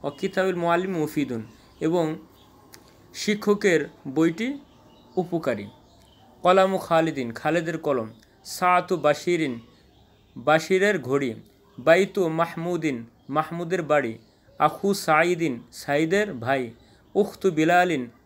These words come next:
বিলালের বোন। সদিকু মাজিদিন, মাজিদের বন্ধু। ইকদু আমিনা, আমিনার হার। হাকিবাতু ফাতেমাতা, ফাতেমার ব্যাগ।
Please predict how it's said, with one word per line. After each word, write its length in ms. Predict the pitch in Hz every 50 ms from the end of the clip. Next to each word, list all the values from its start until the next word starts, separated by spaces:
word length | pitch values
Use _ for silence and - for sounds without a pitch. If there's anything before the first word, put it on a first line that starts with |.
| _ -
বিলালের 480 | 139 127 156 170 175 180 180 208 233 262 269 - _ _ _ _ _ _ _ _ _ _ - -
বোন। 320 | 123 135 139 131 120 113 113 - _ _ -
সদিকু 480 | - - 156 156 151 180 202 202 -
মাজিদিন, 600 | 175 165 165 165 165 160 160 165 156 143 131 120
মাজিদের 500 | 123 139 151 160 156 175 175 170 202 220 226 226 - - _ _ -
বন্ধু। 420 | 127 131 135 131 123 117 113 110 113 - - _ _ _ _ - -
ইকদু 320 | 185 185 - 185 165 180
আমিনা, 500 | 170 165 160 165 165 156 139 113 110 117 - _
আমিনার 440 | - 151 156 170 175 185 196 202 180
হার। 260 | 160 - 127 120 120 113 107 - - _ _ _ _ _ - - - - -
হাকিবাতু 540 | - 151 - - 202 208 196 202 190 - 185
ফাতেমাতা, 680 | 170 - - 165 165 160 - 156 143 135 131 - 113 113 - _ _ - - - - - - -
ফাতেমার 520 | - - 160 156 - 202 208 190 160 156 170 196 - _ _ _ _ _ _ _ _ _ _ _ _ _ _ _ _ - - - 127
ব্যাগ। 320 | 123 120 139 139 123 110